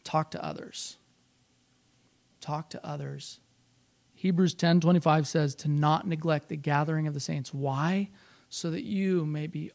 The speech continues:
all the more encouraged as the day draws near. Talk to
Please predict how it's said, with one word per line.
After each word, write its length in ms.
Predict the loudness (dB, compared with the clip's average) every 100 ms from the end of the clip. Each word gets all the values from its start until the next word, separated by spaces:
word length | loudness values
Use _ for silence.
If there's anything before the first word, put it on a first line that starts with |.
| -8
all 420 | -4 -4 -4 -8 -8
the 120 | -6
more 580 | -4 -4 -4 -4 -6 -8
encouraged 760 | -10 -10 -12 -14 -12 -12 -14 -14
as 200 | -14 -14
the 80 | -14
day 220 | -12 -14
draws 380 | -12 -14 -14 -16
near. 220 | -18 -20 _ _ _ _ _ _ _ _ _ _ _ _ _ -10
Talk 360 | -4 -4 -6
to 140 | -12